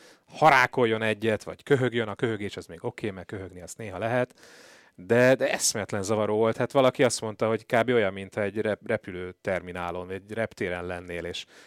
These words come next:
és ott, ott vannak ilyen zajok, meg ennyi, ilyen mennyiségű zaj. Ezt, ezt én nem értem, hogy ezt, ezt hogy nem lehet feldolgozni, hogy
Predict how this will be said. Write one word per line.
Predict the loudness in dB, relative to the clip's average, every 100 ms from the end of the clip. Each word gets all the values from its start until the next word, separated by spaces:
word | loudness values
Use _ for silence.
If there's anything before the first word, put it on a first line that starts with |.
| _
és | -8
ott, | -6 -6 -6
ott | -8 -6
vannak | -4 -4 -6 -6
ilyen | -4 -4 -6 -18 -20 -20 -18
zajok, | -8 -4 -2 -2 -4
meg | -4 -6
ennyi, | -2 -4 -2
ilyen | -6
mennyiségű | -2 -4 -2 -6 -4 -6 -8
zaj. | -4 0 0 0 _ -20 -20 _ _
Ezt, | -8 -8
ezt | -6 -2
én | 0
nem | 0
értem, | -2 -4 -8
hogy | -8
ezt, | -8 -8
ezt | -4
hogy | -2
nem | -2
lehet | -4 -6
feldolgozni, | 0 0 0 -2 -2 -4 -4
hogy | -6